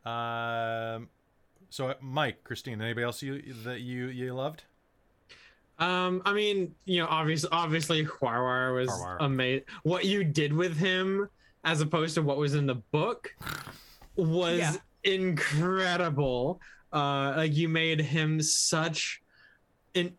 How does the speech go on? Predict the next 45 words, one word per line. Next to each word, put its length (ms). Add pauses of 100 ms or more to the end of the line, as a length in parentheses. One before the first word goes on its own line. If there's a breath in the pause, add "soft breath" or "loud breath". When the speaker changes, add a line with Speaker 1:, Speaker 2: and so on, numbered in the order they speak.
Speaker 2:
easy 520
to 280
love 440
and 340
hate 520
character. 800 (600 soft breath)
Um, 800 (100)
Speaker 1:
And 80
he 20
Speaker 2:
who 80
Speaker 1:
totally 240
was 120
Speaker 2:
like 40
Speaker 1:
gonna 140
stab 340
you 80
in 60
the 60
back 300
if 80
Lysithian 520
hadn't 340
joined 320
Asmodeus. 680
He 160
was 160
just, 180
like, 140
I 120
had 140
set 280
him 180
up 200 (280 loud breath)
to 100
go 360
and 120
betray 300
you 180
for 180
Asmodeus 720 (300 soft breath)
because 260
he 80
had 120
switched 300
sides 480